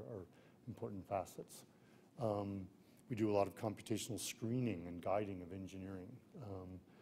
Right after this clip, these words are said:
these are workloads that aren't necessarily sort of, um, tightly coupled P D E, um, solves of, of traditional Office of Science workloads. Um, we do a lot of resource assessments. We look at, I'll, I'll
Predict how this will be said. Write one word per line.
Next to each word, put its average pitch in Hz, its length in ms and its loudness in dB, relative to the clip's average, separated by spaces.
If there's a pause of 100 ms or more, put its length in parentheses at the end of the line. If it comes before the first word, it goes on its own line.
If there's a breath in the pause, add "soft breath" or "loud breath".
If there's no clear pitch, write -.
(200 loud breath)
these 113 140 2
are 107 60 2
workloads 107 540 4
that 101 100 -2
aren't 120 200 -2
necessarily 107 800 0
sort 95 240 -4
of, - 920 -8
um, 92 380 2 (1160 loud breath)
tightly 139 280 4
coupled 113 440 2
P 135 160 -2
D 110 80 -4
E, 113 500 -2 (260)
um, 98 300 0
solves 95 520 6
of, 104 260 -6
of 95 100 -6
traditional 95 640 -2
Office 98 220 -2
of - 80 -16
Science 101 440 -6
workloads. 147 500 -8 (560 loud breath)
Um, 104 340 2
we 113 80 2
do 113 120 4
a 107 60 4
lot 107 120 8
of 101 140 0
resource 120 460 2
assessments. - 720 -4
We 104 160 0
look 101 280 0
at, 101 100 2 (480 loud breath)
I'll, 135 200 -2
I'll 110 120 0